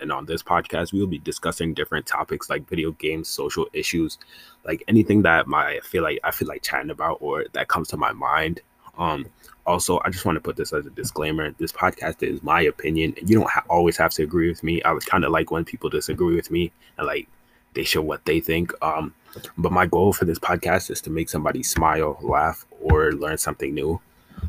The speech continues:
But today's episode is a serious one. It's about racism and the different forms of racism. Also, how racism is still a thing in today's society.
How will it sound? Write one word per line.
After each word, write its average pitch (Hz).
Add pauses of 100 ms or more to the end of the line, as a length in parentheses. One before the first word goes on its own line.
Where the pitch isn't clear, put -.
(100)
But -
today's 90
episode 95
is 80
a -
serious 80
one. 80
It's -
about 78
racism 85
and 85
the 76
different 90
forms 82
of 78
racism. 82 (380)
Also, 92
how 85
racism 82
is 82
still 82
a -
thing 78
in 73
today's 76
society. 80